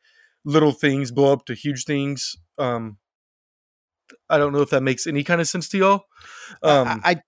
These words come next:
Speaker 2: I did kinda see that, like, the, the, maybe the Rocky similarity where,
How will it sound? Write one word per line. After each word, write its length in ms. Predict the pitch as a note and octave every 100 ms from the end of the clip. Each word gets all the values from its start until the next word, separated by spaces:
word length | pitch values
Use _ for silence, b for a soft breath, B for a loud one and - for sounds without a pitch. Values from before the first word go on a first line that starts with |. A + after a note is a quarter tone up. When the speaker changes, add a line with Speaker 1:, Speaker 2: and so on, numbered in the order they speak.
| _ E3+
Speaker 2:
I 100 | E3+
did 260 | F#3+ F#3
kinda 220 | F#3+ E3+
see 220 | C#3+ - D#3
that, 140 | C3+
like, 220 | C#3 C3
the, 200 | B2+ A#2
the, 160 | A2 A#2+
maybe 280 | B2+ C3 C3+
the 100 | A#2
Rocky 440 | G2+ G2+ - B2
similarity 760 | - C3 C3 B2 B2 B2+ B2+ B2
where, 560 | A#2+ A#2 A2 G#2+ -